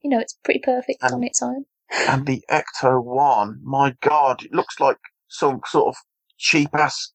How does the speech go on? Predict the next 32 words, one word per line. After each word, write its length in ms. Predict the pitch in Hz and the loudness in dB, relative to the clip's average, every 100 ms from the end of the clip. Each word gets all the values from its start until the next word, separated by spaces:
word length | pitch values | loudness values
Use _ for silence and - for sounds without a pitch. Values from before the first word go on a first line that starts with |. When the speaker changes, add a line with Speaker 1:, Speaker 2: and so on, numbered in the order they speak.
| - | -4
Speaker 2:
Korean 540 | - 139 135 135 135 123 | 0 4 4 4 2 0
Comic-Con. 560 | - 127 123 - 120 120 | -2 -2 -2 0 0 0
"We 100 | 113 | -2
couldn't 260 | - 123 | -2 -2
afford 280 | 117 - 117 | -4 0 2
the 140 | 110 110 | 2 4
right 180 | 107 - | 2 2
cars. 360 | 101 98 92 80 | 2 4 2 0
Here's 220 | 110 107 | -2 0
what 140 | 107 90 | -2 -4
you've 160 | 101 - | -6 0
got." 240 | 95 90 - - | 2 2 -2 -2
Speaker 1:
I 140 | 220 | 0
haven't 260 | 233 202 180 | 2 0 0
seen 300 | - 190 196 | 0 0 0
it. 160 | 214 - - _ _ _ | -2 -4 -14 _ _ _
Oh. 600 | 220 214 196 196 190 190 _ _ _ | 2 4 4 2 0 -4 _ _ _
Speaker 2:
It 100 | - - 143 | -20 -8 0
looks 400 | 147 147 - - | 0 0 -6 -2
like 240 | 131 120 | 0 0
a 60 | 110 | -2
hearse. 720 | - 107 95 95 - - - _ - | 0 0 0 -2 -4 -8 -10 _ -10
It's 180 | - - | -8 0
got, 200 | 131 135 | 2 4
like, 180 | 120 | 0
this 260 | 120 - - _ | 0 -10 -12 _
red, 200 | 127 123 - | 0 0 -2
it's 240 | - 131 | -10 -10
just, 360 | - 139 131 - - - - | -6 -4 -4 -8 -16 -18 -16
just, 300 | - - - - | -6 -6 -4 -2
oh, 640 | 156 151 147 139 123 110 101 _ _ _ - | 0 2 2 2 2 -2 -6 _ _ _ -6
God. 460 | 147 151 143 120 110 | -2 2 2 2 0